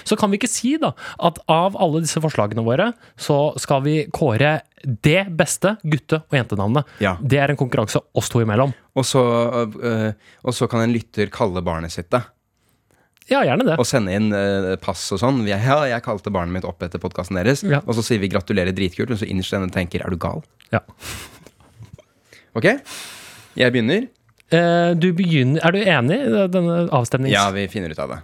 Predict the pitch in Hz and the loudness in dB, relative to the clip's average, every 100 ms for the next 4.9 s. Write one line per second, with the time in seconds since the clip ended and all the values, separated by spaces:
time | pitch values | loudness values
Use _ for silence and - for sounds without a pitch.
0 | - 131 - - - - - - 139 160 | -8 -10 -12 -20 -16 -4 -2 0 2 2
1 | - 151 127 165 - _ _ _ - _ | 2 2 2 0 -10 _ _ _ -20 _
2 | - - - - - - - - 185 127 | -6 -4 -6 -8 -12 -16 -18 0 2 2
3 | - 156 143 - _ _ _ _ _ _ | 0 -2 -2 -8 _ _ _ _ _ _
4 | _ - _ _ - 127 - - | _ -20 _ _ -8 -6 -6 -16